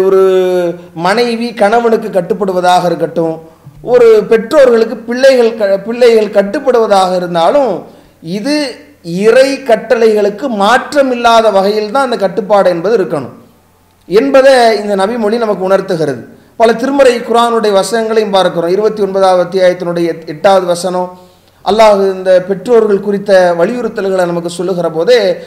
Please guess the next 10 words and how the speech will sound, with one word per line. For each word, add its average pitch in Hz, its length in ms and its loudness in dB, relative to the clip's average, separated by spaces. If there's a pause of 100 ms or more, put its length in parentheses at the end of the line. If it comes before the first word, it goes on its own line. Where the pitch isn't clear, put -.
(120)
"வசைனல் 196 720 0
இன்சான 208 720 2
பிவாலிதைஹி 190 800 0 (260)
ஹுஸ்னா", 214 460 0 (520)
பெற்றோர்களுக்கு 226 800 2
நல் 202 200 0
உபகாரம் 220 500 4
செய்யுமாறு 208 560 2
நாம 196 280 0
மனிதருக்கு, 190 800 -2